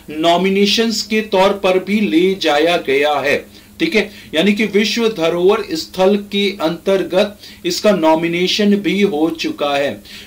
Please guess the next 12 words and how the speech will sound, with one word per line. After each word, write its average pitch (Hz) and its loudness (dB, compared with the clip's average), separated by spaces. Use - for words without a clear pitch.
विश्व 220 4
धरोहर 190 4
स्थल 196 0
कब 190 0
मनाया 190 0
जाता 190 2
है? 226 0
अठारह 175 2
अप्रैल। 165 0
वर्ल्ड 185 2
हेरिटेज 175 0
साइट 151 -2